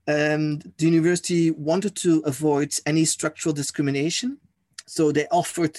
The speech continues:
the use of a third gender option, which was called X. and also the use of a chosen name in all non-official documents, because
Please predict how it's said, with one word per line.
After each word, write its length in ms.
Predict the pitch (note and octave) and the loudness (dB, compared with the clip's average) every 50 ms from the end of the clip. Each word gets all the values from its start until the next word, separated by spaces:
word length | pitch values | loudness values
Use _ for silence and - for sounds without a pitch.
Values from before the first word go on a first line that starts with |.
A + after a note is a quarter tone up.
| - - | -10 -4
the 140 | C#3 D3+ D#3 | 0 0 2
use 380 | D3+ D#3+ E3+ F3+ F3 - - | 4 4 4 4 2 2 -2
of 140 | - C#3+ C#3+ | -6 -6 -4
a 60 | D3+ | -4
third 380 | D3+ - - E3 D#3+ D#3+ D#3+ - - - _ _ _ | -4 -2 0 0 0 0 -2 -6 -10 -12 _ _ _
gender 320 | - F3 D3 D3+ D3+ D#3+ D#3+ - | -4 -2 -2 0 -2 -4 -4 -4
option, 480 | D3 C#3 - - - C#3+ C#3+ C#3+ C#3+ | -6 -6 -4 -4 -2 -2 -2 -2 -4
which 160 | C#3 C3+ - | -4 -6 -6
was 100 | D3 - | -6 -8
called 320 | - - C#3 B2+ B2 - - - | -8 -6 -6 -6 -6 -6 -4 -4
X. 400 | G#3 A#3+ B3 - - - - - - _ _ _ - - - - _ _ _ - | -4 -4 -4 -6 -6 -6 -8 -10 -14 _ _ _ -20 -20 -20 -20 _ _ _ -4
and 140 | C#3+ D3 D3+ | -4 -4 0
also 420 | D3+ D#3+ E3+ D#3+ - - E3 D#3+ | 0 0 0 0 2 2 2 2
the 80 | D3+ D#3+ | 4 4
use 260 | D#3+ E3 E3+ E3 - | 4 4 4 2 2
of 80 | D#3+ D3+ | -2 -4
a 40 | |
chosen 500 | D3 - - F3 E3 E3 D#3+ D3 D#3 D#3 | -4 -2 0 2 4 4 2 2 0 0
name 320 | D3+ D3+ D#3+ G3+ A#3+ A#3+ A#3+ | 0 2 2 2 2 0 0
in 180 | - D#3 D#3 - - | 0 -2 -2 0 2
all 400 | D3+ D#3+ D#3+ D#3+ E3 E3+ - - | 2 4 4 4 2 2 0 0
non-official 640 | E3 D#3 D#3 D#3+ D#3+ D#3 - - E3 D#3+ - D#3+ | 2 2 2 2 0 -2 0 0 -2 0 0 -2
documents, 520 | C#3+ C#3+ D3 D3+ - - F#3+ F#3+ G#3+ G#3 - | -4 -4 -6 -6 -4 -4 -2 -2 -2 -2 -4
because 520 | F3+ D3+ - D#3 D3 C#3 C3 - - - | -6 -6 -4 -4 -4 -4 -6 -8 -12 -14